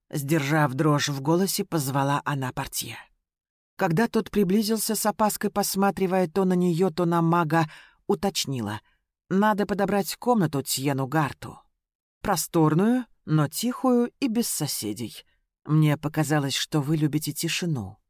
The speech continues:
пояснила она в ответ на слегка приподнятые брови. Брови у него были красивые,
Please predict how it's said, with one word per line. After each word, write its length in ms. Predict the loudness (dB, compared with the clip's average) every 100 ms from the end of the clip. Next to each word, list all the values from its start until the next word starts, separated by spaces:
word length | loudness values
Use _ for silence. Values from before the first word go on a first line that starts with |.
| _ _ _ _
пояснила 540 | 0 0 2 2 2
она 180 | 2 0
в 60 | -2
ответ 360 | -2 -2 0
на 100 | 0
слегка 440 | -2 -2 -6 -4 -4
приподнятые 720 | -2 -2 0 2 0 0 -2
брови. 420 | 0 -4 -6 -10 -18 _ _ _ -6
Брови 400 | 2 4 4 2
у 40 |
него 280 | 2 0 0
были 180 | 0 -2
красивые, 800 | -4 -6 -4 -4 -4 -4 -8